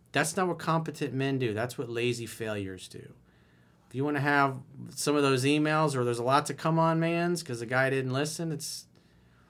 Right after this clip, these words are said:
guys that are behaving the way you do are the ones that don't follow the instructions, and then they're shocked that things don't work out.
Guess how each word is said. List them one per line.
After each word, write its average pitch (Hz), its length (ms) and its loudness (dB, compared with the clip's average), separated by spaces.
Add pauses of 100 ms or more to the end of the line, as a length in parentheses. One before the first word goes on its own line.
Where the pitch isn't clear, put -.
(600)
guys 190 360 6
that 196 160 6
are 156 60 4
behaving 147 440 2
the 165 80 2
way 156 160 2
you 165 140 2
do 190 360 0
are 143 120 0
the 147 100 0
ones 156 260 0
that 147 120 -2
don't 151 200 -2
follow 151 300 0
the 156 60 -2
instructions, 151 640 -2
and 113 100 -6
then 135 160 0
they're 123 120 -2
shocked 143 500 -2
that 104 220 -6
things 113 200 -8
don't 107 200 -8
work 104 200 -10
out. 131 340 -8